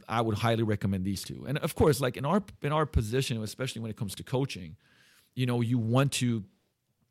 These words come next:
always say things like, you know, "I, I, I recommend, I highly recommend," right? So that's, like, that coactive, uh, coaching approach. And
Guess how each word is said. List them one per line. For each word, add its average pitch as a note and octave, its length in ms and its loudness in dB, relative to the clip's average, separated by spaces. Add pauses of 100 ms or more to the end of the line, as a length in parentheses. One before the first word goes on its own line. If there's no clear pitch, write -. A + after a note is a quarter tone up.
(460)
always B2 340 2
say A2+ 160 2
things A2+ 280 0
like, G#2 200 0
you G#2+ 60 -4
know, F2 120 -4
"I, G2 260 -4
I, G#2+ 200 2 (180)
I G#2+ 120 4
recommend, G2 460 2
I E2+ 40 -2
highly F#2 260 0
recommend," F#2 480 -2 (540)
right? G#2 260 6 (600)
So D3+ 340 8 (280)
that's, D#3 460 6
like, F3 200 6
that C#3 180 4
coactive, B2+ 580 6 (100)
uh, A2 260 4
coaching B2+ 420 6
approach. F#2+ 500 4 (1400)
And A2+ 540 4